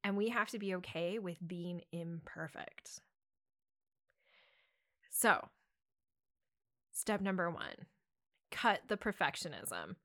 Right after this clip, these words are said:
Start taking some messy, fun, energetic action before it leads to overwhelm <laughs> and burnout and overthinking.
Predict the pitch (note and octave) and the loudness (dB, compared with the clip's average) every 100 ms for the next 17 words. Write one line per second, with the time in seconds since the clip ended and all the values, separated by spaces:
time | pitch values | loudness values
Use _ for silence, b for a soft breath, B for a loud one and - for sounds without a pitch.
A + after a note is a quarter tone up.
0 | _ _ _ - - - F3+ F3+ - - | _ _ _ -10 -4 4 6 6 2 -4
1 | F3+ G3+ G#3+ A3 F#3 E3+ F3 E3+ - G#3 | -4 -2 -4 0 0 0 2 2 2 -4
2 | A3 C4+ b b _ - - G#3+ G#3 G#3+ | -2 -4 b b _ -2 8 10 10 6
3 | A3 A#3 b b - F#3+ G3+ F#3+ E3+ E3+ | 2 -2 b b 2 4 4 6 6 6
4 | D#3+ - _ _ _ D#3+ D3 - - - | 2 -10 _ _ _ 4 4 2 -6 -8
5 | - _ _ _ _ _ _ _ _ _ | -12 _ _ _ _ _ _ _ _ _
6 | _ _ _ _ _ _ _ _ B B | _ _ _ _ _ _ _ _ B B
7 | B B B B B F3+ F3 F#3 A3 B3 | B B B B B -8 -2 4 4 4
8 | B3+ A3+ G#3+ G#3+ - B B - - F#3 | 2 2 2 0 -4 B B -8 -2 0
9 | E3+ - G2 A3 B B B B B - | 0 -4 2 4 B B B B B 0
10 | E4+ - - G#3 B3 A#3+ F#3+ D#3 F#2+ A#1+ | 0 -2 -6 -2 -2 4 6 6 0 -6
11 | - B D#4 B D4 B3+ - G3+ G3 G3 | -10 B -6 B -6 -8 -2 0 2 2
12 | F#3+ G3 - E3+ B1+ - | 2 0 -2 -6 -8 -10